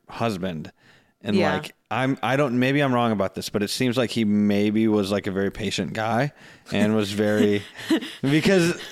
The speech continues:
Speaker 1: I mean, am I wrong about that? Or
Speaker 2: Yeah, I, no,
Speaker 1: Uh,
Speaker 2: you're not
Speaker 1: okay.
Speaker 2: wrong.
Speaker 1: It's ju-,
Speaker 2: Um,
Speaker 1: not that you were, like, the worst person ever, but it's just, like, I'm sure through some of this, he was probably like, "Okay, what, like, what is going on? I need to be patient." And th-, and th-, and that's, like, a very,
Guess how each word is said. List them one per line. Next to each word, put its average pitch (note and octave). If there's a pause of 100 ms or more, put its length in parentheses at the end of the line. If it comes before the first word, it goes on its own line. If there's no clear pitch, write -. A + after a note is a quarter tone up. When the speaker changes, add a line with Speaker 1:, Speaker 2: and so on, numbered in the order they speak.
Speaker 1:
I D#3
mean, E3+
am E3+
I D3+
wrong C#3
about D#3+
that? E3+
Or C#3
Speaker 2:
Yeah, G#3+
I, A#3+
no, A#3
Speaker 1:
Uh, -
Speaker 2:
you're F#3+
not G#3+
Speaker 1:
okay. -
Speaker 2:
wrong. F3 (360)
Speaker 1:
It's F3
ju-, E3+
Speaker 2:
Um, D#3+
Speaker 1:
not F#3
that F#3
you E3+
were, D#3+
like, C#3
the D3
worst C#3
person B2+
ever, C#3+
but A#2
it's A2
just, -
like, G#2+ (340)
I'm B2+
sure C3
through B2
some A2+
of G#2+
this, G#2
he G#2
was F#2+
probably F#2
like, E2+ (680)
"Okay, A2
what, F#2
like, F#2+
what G#2
is G#2+
going G#2+
on? G2+
I G2
need G2+
to F#2+
be F#2+
patient." A#2
And A2
th-, A#2
and A#2+
th-, G#2+
and A#2+
that's, B2
like, A#2
a A2
very, G#2